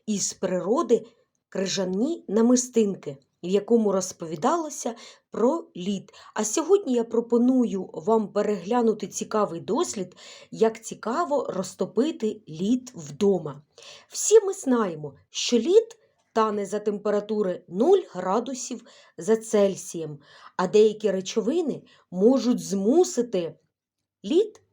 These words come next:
танути швидше. Ми вирішили це перевірити і влаштувати змагання, використавши сіль, цукор та чорний мелений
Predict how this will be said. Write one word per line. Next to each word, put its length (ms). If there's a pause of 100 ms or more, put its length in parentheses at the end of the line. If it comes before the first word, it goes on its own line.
(100)
танути 460
швидше. 720 (320)
Ми 400
вирішили 760
це 560
перевірити 840
і 140
влаштувати 760
змагання, 680 (600)
використавши 1160 (120)
сіль, 720 (280)
цукор 840 (220)
та 140
чорний 580
мелений 640